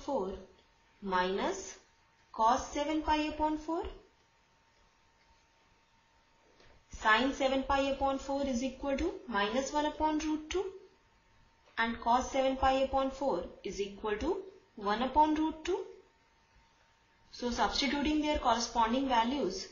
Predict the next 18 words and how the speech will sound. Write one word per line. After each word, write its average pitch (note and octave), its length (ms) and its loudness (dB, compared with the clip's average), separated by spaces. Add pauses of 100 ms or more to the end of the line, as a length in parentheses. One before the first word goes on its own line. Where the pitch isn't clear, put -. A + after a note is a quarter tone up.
(200)
in A3 120 -6
this A#3 160 -2
expression, A3 720 -2 (360)
we F#3+ 160 -2
get G3 400 -2 (1600)
F C4 280 2
seven B3 340 2
pi B3 220 2
upon B3 280 0
four C4+ 300 2 (340)
is G#3 220 -8
equal B3 320 -2
to E4 320 -2
minus G3+ 560 0
two B3+ 440 -4 (200)
upon C#4 380 0
root D#4 280 0
two. F4+ 160 -2